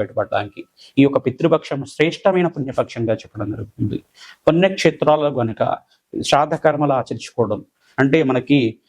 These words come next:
సప్త పుణ్యస్థలాలు అని చెప్పేసి అంటారన్నమాట. ఈ యొక్క పుణ్యస్థలాల్లో అంతా కూడా ఆచరించుకోవడం, అనంత పుణ్య ప్రాప్తి కలిగే విధంగా చేసుకోవడం, ఈ అయోధ్య, కాశీ, ఈ యొక్క మధుర మరియు ఈ యొక్క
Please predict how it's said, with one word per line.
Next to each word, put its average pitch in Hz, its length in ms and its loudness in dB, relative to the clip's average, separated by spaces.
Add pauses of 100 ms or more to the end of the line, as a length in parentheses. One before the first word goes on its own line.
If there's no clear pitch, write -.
(200)
సప్త 151 200 0 (100)
పుణ్యస్థలాలు 156 800 2
అని 127 120 -6
చెప్పేసి 120 280 -8
అంటారన్నమాట. 104 480 -6 (500)
ఈ 123 100 6
యొక్క 131 160 2 (480)
పుణ్యస్థలాల్లో 143 760 2
అంతా 120 180 -6 (120)
కూడా 117 200 -2
ఆచరించుకోవడం, 113 600 -8 (180)
అనంత 139 300 2
పుణ్య 123 240 0
ప్రాప్తి 110 280 -2
కలిగే 107 280 -2
విధంగా 104 320 -2 (100)
చేసుకోవడం, 101 400 -6 (340)
ఈ 120 60 6 (180)
అయోధ్య, 123 500 0 (280)
కాశీ, 113 440 0 (400)
ఈ 123 80 6
యొక్క 123 160 0 (320)
మధుర 131 240 2 (600)
మరియు 151 320 2 (1120)
ఈ 135 60 6
యొక్క 139 160 4